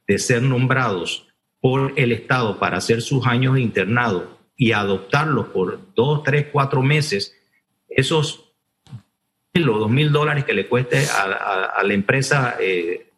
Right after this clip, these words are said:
por, por mes, es mucho menor de lo que esa empresa está perdiendo por día probablemente.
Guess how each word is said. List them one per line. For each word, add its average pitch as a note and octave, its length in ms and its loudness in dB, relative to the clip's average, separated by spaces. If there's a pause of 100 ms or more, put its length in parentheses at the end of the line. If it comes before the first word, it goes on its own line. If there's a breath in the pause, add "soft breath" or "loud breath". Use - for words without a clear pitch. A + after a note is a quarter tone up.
(320)
por, A2 200 -2
por G#2 180 2
mes, C3 420 0 (540 loud breath)
es - 200 0
mucho E3+ 520 2
menor C#3+ 560 0 (520)
de A#2 200 2
lo A#2 180 2
que A#2 140 0
esa C3 160 0
empresa C3 440 0
está A#2+ 300 -2
perdiendo B2 880 0 (640)
por A#2 160 2
día C#3+ 280 2
probablemente. G2+ 840 0